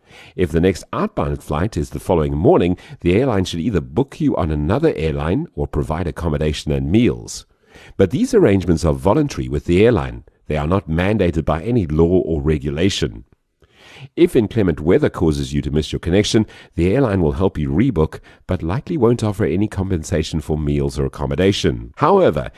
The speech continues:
if something is within your control that causes you to miss the connection, you're essentially on your own. The airline will probably help you rebook, but it's under no g-, obligation to do so.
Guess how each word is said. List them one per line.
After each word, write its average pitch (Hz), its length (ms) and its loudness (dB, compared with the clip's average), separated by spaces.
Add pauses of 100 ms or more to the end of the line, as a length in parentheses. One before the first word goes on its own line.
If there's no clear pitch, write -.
(180)
if 190 140 -2
something 160 380 0
is 87 160 4
within 117 300 2
your 113 100 4
control 69 460 -2
that 69 140 -4
causes 71 420 -2
you 73 80 -2
to 76 80 -4
miss 80 220 2
the - 120 -6
connection, 82 460 0 (260)
you're 92 120 6
essentially 175 420 2
on 95 140 2
your 87 140 6
own. 62 340 0 (360)
The 98 180 6
airline 87 280 2
will 76 100 0
probably 87 340 0
help 85 220 -2
you 73 100 -2
rebook, 73 560 0
but 73 100 -2
it's 65 140 -10
under 76 180 -4
no 87 240 4
g-, 85 120 -2
obligation 78 640 -2
to 78 100 -6
do 101 200 0
so. 57 480 -4